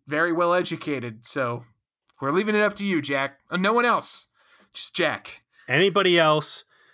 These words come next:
Speaker 2: figures this question out other than Jack, you are banned from this podcast.
Speaker 1: You are forever banned from your ears.
Speaker 2: This
Speaker 1: Only
Speaker 2: is
Speaker 1: Jack.
Speaker 2: forbid-, this is the black math. Um, yeah, so she brings up Tom. Now, on a Starfleet vessel again,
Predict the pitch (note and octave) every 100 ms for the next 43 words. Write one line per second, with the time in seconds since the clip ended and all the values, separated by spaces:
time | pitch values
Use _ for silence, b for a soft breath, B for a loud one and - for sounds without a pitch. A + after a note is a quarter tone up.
0 | b _ - D#3+ C#3 C3+ B2+ B2+ - C3
1 | A#2+ A#2 A2 A2 A2+ A2 G#2+ G2 A2 A2+
2 | A2+ - b b b b A#2+ G#2+ G2 G#2+
3 | G2+ F#2 G2+ F2+ - F#2+ F#2+ - F#2 G#2+
4 | - C3+ D#3 F#3+ G3 B2 D3+ D3+ D3 A2
5 | A2+ - C#3 E3 D3+ D#3 D#3 C#3+ C#3 A#2
6 | A2+ - B2+ D#3 E3 D3 C#3+ C#3+ D3+ _
7 | F3 E3 C3+ B2+ A#2 A#2 A2 - - -
8 | - _ B B B B - C3 C3+ C3+
9 | C3+ C3+ _ _ _ _ _ _ _ -
10 | - D#3+ F#3+ - A#2 G3 F#3 G#3+ F3 D3+
11 | - - - D3+ A2+ A#2+ A#2+ A#2+ - -
12 | D3+ C#3 - F#3 - D#3 A#2+ C3 C3 A#2
13 | A2+ G#2+ G#2